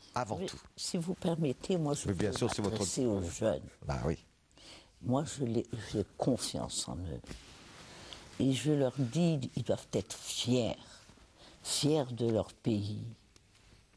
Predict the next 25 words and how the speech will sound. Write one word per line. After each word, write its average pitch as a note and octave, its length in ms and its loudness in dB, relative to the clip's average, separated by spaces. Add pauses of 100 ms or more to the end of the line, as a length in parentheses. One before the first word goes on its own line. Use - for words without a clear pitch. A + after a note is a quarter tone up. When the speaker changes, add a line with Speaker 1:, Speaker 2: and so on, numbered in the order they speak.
(840)
Speaker 2:
Et D3 380 6 (720)
ils D#3 280 4
ont D#3 100 8
le C3 240 6
droit D3 440 2 (120)
et D#3+ 80 4
le C3 160 2 (260)
devoir A2+ 840 0 (800)
d'en A#2+ 200 6
être A2 240 0
fiers. D#2+ 360 0 (1700)
Speaker 1:
Il G#2 40 4
y A2+ 40 8
a A#2+ 40 4
un A#2+ 60 0
ancien B2+ 260 2
moudjahid A#2+ 400 4
qui A2 120 -4
m'a G#2 160 4
écrit - 280 -2
un G#2 120 2
mot G2+ 340 2
magnifique, G#2+ 540 0 (460)
euh, F#2 280 4 (320)
quasiment A2 580 0